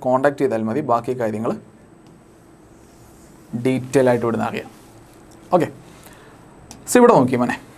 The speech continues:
നെക്സ്റ്റ് ക്വസ്റ്റ്യൻ ഇവിടെ പറയുന്നത്, "The given sheet is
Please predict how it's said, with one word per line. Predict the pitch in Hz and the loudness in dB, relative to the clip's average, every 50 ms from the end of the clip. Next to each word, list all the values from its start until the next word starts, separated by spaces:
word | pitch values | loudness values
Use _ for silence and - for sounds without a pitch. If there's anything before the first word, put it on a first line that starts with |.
| - - - - - - 160 | -20 -20 -20 -12 -4 0 0
നെക്സ്റ്റ് | 165 165 - - 226 | 0 2 2 2 4
ക്വസ്റ്റ്യൻ | 208 180 - - 185 165 | 6 6 6 4 2 0
ഇവിടെ | 160 180 185 160 143 | 0 2 2 2 2
പറയുന്നത്, | 127 139 135 120 101 120 160 - - - - - - - - - - - - - - - - - - - - - - - - - - - - - - - - - - - - - - - - - - - - - - - - - - - - - - - - - - - - - - - - - - - - - - - - - - - - - - - - - - - - - - - - - - - - - - - - - - - - 135 143 | 4 2 0 -2 -2 -2 -4 -4 -6 -14 -20 -20 -20 -20 -20 -20 -20 -20 -20 -20 -20 -20 -20 -20 -20 -20 -20 -20 -20 -20 -20 -20 -20 -20 -20 -20 -20 -20 -20 -20 -20 -20 -20 -20 -20 -20 -20 -20 -20 -20 -20 -20 -20 -20 -20 -20 -20 -20 -20 -20 -20 -20 -20 -20 -20 -20 -20 -20 -20 -20 -20 -20 -20 -20 -20 -20 -20 -20 -20 -20 -20 -20 -20 -20 -20 -20 -20 -20 -20 -20 -20 -20 -20 -18 -18 -16 -16 -16 -18 -18 -18 -18 -18 -20 -10 -4 2 4 6
"The | 160 139 127 | 6 6 6
given | 151 185 202 240 247 220 220 | 6 8 8 8 8 6 6
sheet | - 196 175 170 190 | 6 6 6 6 6
is | 185 | 4